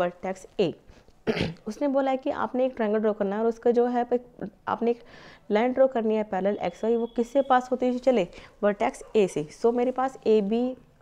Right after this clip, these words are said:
कितनी है? सिक्स centimeter। B सी मेरे पास four centimeter, सी है मेरे पास फ़ाइव पॉइंट सिक्स centimeter। So मैंने एबी line draw करी है six centimeter,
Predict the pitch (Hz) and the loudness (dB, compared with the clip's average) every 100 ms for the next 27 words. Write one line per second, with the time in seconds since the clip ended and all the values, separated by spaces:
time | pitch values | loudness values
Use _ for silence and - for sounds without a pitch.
0 | - 233 247 254 277 262 - 190 190 208 | -6 -4 -2 -2 -2 -6 -6 0 0 2
1 | 214 226 220 220 226 262 254 254 - 190 | -2 -2 0 -2 0 -2 0 -2 -2 -2
2 | 190 202 240 254 - 233 220 185 196 285 | -2 -4 -4 -6 0 0 0 -2 -2 -4
3 | - - - 226 214 262 262 247 220 185 | -12 -20 -4 0 2 0 -2 0 0 0
4 | 160 165 - 226 240 247 208 208 254 262 | -2 -4 -4 -2 -2 0 2 2 2 2
5 | 262 240 233 233 240 233 202 - 185 202 | 2 2 2 2 2 2 -2 -2 0 0
6 | 196 233 | 0 -2